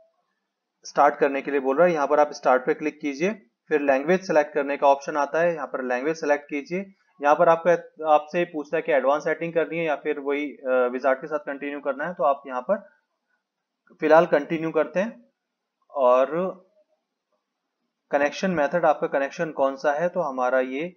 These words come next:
वायर्ड कनेक्शन है, यहाँ पर राउटर ही रहेगा वर्क मोड में। नेक्स्ट करेंगे, यहाँ पर आपको पूछेगा कि आपका कनेक्शन टाइप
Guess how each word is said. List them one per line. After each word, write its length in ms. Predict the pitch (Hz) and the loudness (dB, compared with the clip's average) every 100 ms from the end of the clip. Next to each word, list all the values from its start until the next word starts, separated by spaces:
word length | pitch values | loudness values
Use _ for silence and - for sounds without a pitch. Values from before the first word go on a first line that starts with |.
| - | -14
वायर्ड 400 | 120 131 147 160 | 2 6 6 4
कनेक्शन 460 | 143 120 - 123 151 | -2 -6 -10 -12 -12
है, 100 | 202 _ _ _ _ _ _ _ _ _ 131 | -12 _ _ _ _ _ _ _ _ _ -4
यहाँ 140 | 127 | -2
पर 160 | 135 123 | 0 4
राउटर 380 | 123 123 147 | 4 4 0
ही 60 | 160 | 2
रहेगा 280 | 143 139 160 | 2 2 2
वर्क 260 | 143 151 156 | 2 0 0
मोड 260 | 143 139 143 | -4 -4 -4
में। 220 | 196 226 _ _ | -8 -8 _ _
नेक्स्ट 400 | 120 127 151 - | -8 -4 -4 -4
करेंगे, 420 | 165 139 139 175 220 _ _ _ _ _ - | -4 -4 -4 -6 -8 _ _ _ _ _ -4
यहाँ 100 | 143 | 0
पर 140 | 147 160 | 4 6
आपको 240 | 151 180 | 4 0
पूछेगा 480 | 143 147 147 139 170 202 - _ _ - | -6 -6 -2 2 0 0 -12 _ _ -2
कि 60 | 156 | 2
आपका 320 | 143 180 170 - _ _ _ _ _ | 4 4 2 -4 _ _ _ _ _
कनेक्शन 420 | 175 170 170 208 190 | 0 2 2 -2 2
टाइप 300 | 185 196 | 2 2